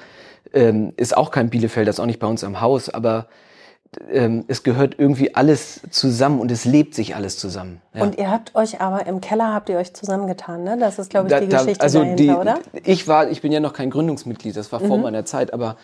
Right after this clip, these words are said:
Speaker 1: genau, im Keller, äh, des Theaters, da ist das sogenannte U drei, das ist das Zimmer der Orchesterwarte. Und, ähm, wenn erstmal eine Vorstellung läuft, sitzen die Orchesterwarte da, sind auf Abruf, müssen gucken, was passiert.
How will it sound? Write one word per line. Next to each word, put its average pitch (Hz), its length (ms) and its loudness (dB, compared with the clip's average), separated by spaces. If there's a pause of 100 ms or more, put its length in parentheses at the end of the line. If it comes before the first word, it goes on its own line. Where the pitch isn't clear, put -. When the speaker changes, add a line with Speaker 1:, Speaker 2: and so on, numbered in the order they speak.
(200)
Speaker 1:
genau, 143 240 4
im 127 160 -2
Keller, 165 460 4
äh, 139 180 2
des 135 180 0
Theaters, 156 540 0
da 123 100 0
ist 135 140 -6
das 127 80 -2
sogenannte 127 460 -2
U 120 100 -6
drei, 120 300 -2
das 131 140 -4
ist 117 140 -6
das 110 100 -10
Zimmer 135 220 -6
der 120 140 -2
Orchesterwarte. 160 680 -10 (680)
Und, 131 360 4
ähm, 123 200 2
wenn 127 100 2
erstmal 135 260 -4
eine 120 60 -4
Vorstellung 123 540 -2
läuft, 131 360 4
sitzen 139 260 -2
die 135 60 2
Orchesterwarte 127 600 -2
da, 123 160 0
sind 120 160 -4
auf 107 140 -6
Abruf, 143 340 -6
müssen 120 240 -10
gucken, 123 240 -10
was 123 100 -10
passiert. 143 460 -2